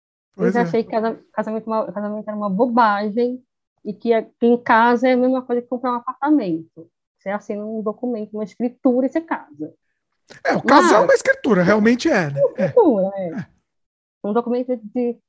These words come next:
Speaker 2: um documento de compra e venda. Mas ele, ele me jogou, ele me deu um golpe.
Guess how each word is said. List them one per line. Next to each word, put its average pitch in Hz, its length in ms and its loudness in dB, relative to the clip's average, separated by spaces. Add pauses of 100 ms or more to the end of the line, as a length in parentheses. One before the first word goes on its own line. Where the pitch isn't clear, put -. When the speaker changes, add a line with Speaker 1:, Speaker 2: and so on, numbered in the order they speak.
(160)
Speaker 2:
um 208 200 -8
documento 233 320 -2
de 233 80 -2
compra 240 260 0
e 269 80 2
venda. 165 460 -6
Mas 226 480 -2
ele, 233 280 -6 (160)
ele 233 200 -4
me 247 180 -2
jogou, 240 240 -4
ele 226 120 -4
me 220 100 -6
deu 233 100 0
um 262 80 0
golpe. 220 580 0